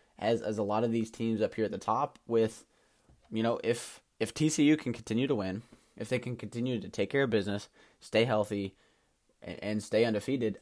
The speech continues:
I think it's gonna be impossible for the committee to sit here and say, "Listen, we know you're undefeated, we know you're a conference champion, but this team's better, so we're gonna put them in." While that might be the case, while you might sit here and say, "Hey,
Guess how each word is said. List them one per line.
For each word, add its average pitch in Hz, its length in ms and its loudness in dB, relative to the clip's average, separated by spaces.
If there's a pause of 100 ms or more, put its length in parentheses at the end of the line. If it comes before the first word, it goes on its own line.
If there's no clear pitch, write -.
I 123 80 6
think 156 200 4
it's 127 80 -2
gonna 131 120 2
be 120 160 0
impossible 110 640 0
for 101 140 -8
the 107 80 -2
committee 107 340 -4
to 104 80 -4
sit 101 180 -4
here 104 140 -4
and 101 140 -8
say, 104 360 0 (640)
"Listen, 98 320 -4
we 92 80 -6
know 92 140 -4
you're 110 140 -2
undefeated, 95 540 -4
we 98 100 -4
know 98 120 -2
you're 110 160 4
a - 20 0
conference 113 340 -4
champion, 95 380 -2
but 117 240 0
this 123 140 -4
team's 127 240 -6
better, 110 320 -2 (240)
so - 140 -4
we're 113 100 0
gonna 117 140 2
put 117 160 -4
them 101 160 -4
in." 82 140 -10 (1400)
While 123 360 8
that 113 260 8
might 107 260 2
be 120 120 2
the 110 100 0
case, 113 400 2
while 120 220 6
you 123 180 2
might 110 320 -2
sit 110 160 -2
here 107 160 -4
and 101 80 -6
say, 104 180 0
"Hey, 113 220 0